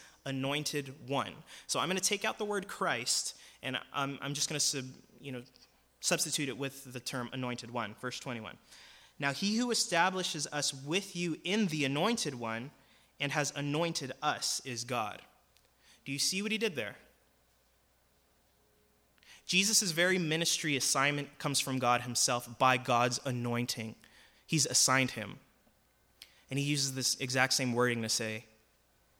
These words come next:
"The same God also anointed and assigned us." He's saying, "We are Jesus to you." Pretty radical,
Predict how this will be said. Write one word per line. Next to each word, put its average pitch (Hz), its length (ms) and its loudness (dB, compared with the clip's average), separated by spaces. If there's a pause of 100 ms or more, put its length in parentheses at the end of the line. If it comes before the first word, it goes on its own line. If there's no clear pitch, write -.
(360)
"The 123 60 0
same 135 280 6
God 120 220 4
also 117 640 2
anointed 113 500 -2
and 107 120 -4
assigned 104 340 -2
us." - 460 -6 (1700)
He's 120 160 -6
saying, 131 480 0 (120)
"We 135 140 -4
are 165 100 0
Jesus 131 500 -2
to - 120 -10
you." - 140 -12 (2750)
Pretty 196 220 2
radical, 143 460 4